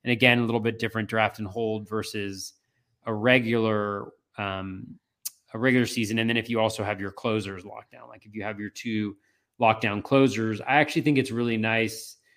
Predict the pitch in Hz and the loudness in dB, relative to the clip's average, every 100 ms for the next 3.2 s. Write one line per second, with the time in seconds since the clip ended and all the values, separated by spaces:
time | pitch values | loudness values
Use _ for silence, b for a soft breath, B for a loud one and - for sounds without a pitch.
0 | _ - 110 123 - 123 107 110 107 107 | _ -16 -4 -2 -2 -2 2 0 2 0
1 | 104 101 98 - 98 98 104 117 110 104 | 0 0 -4 -4 -4 -6 -10 -8 -6 -2
2 | 113 113 110 110 107 107 - 117 110 107 | 0 2 0 0 -2 -2 -4 -2 0 0
3 | 104 98 | -4 -10